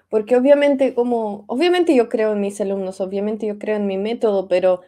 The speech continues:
ver los resultados así reales, porque yo sé que él entró con cero. En marzo él no hablaba ruso y ayer hicimos la prueba final de una, un libro que tengo y él casi no tuvo faltas. Él lo hizo todo bien.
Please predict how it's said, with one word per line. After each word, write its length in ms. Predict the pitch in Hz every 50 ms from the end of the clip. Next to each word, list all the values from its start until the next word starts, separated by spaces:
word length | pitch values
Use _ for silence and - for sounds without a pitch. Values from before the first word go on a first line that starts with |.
| _ _
ver 220 | 202 202 220 226 226
los 220 | 220 208 196 202
resultados 720 | 208 202 202 - 196 196 - 214 208 214 220 214 202 208 190
así 500 | 180 - - - 214 233 247 226 - -
reales, 640 | - 196 196 196 185 180 175 226 294 349 320 170 165
porque 300 | _ - - _ - 175
yo 120 | 202 262
sé 180 | 262 - 370 349
que 220 | - 269 214 214
él 240 | 233 254 247 233 240 -
entró 380 | - 180 190 196 - 240 254
con 180 | 247 214 180 170
cero. 440 | - - - 196 185 180 180 165 - _ _ _ _ _ _ -
En 220 | 190 190 196 208
marzo 400 | 220 254 285 294 - - 254 -
él 220 | - 208 208 196 190
no 160 | 190 196 208
hablaba 400 | 220 214 214 196 202 202 202 196
ruso 400 | 185 196 190 190 - - - - _ _ - - -
y 40 | 180
ayer 360 | 180 185 208 240 277 277 - -
hicimos 360 | 202 208 - 247 254 247 220
la 180 | 202 180 175
prueba 300 | - 202 214 214 226 226
final 480 | 220 - - 196 190 196 202 220 226 208
de 180 | 180 180 175 175
una, 640 | - - 208 220 214 196 185 180 175 170 175 175 _ _ _ _ _ _
un 180 | - 214 214 208
libro 320 | 214 247 254 254 254 240
que 120 | - 214 196
tengo 440 | - 214 220 240 269 269 302 330 _ _ _ _ _ _ _ _
y 160 | - 165 - -
él 320 | 208 240 262 277 - - _ _ _ _
casi 280 | - 233 220 - 240
no 180 | 226 214 202 208
tuvo 260 | 208 190 180 202 202 202
faltas. 580 | 202 185 175 175 175 175 - 165 165 _ _ _ _ _ _ _
Él 120 | - 214 226
lo 80 | 226 226
hizo 280 | 233 208 - 233 214
todo 260 | 214 233 220 214 214 208
bien. 400 | 208 190 185 175 160 - -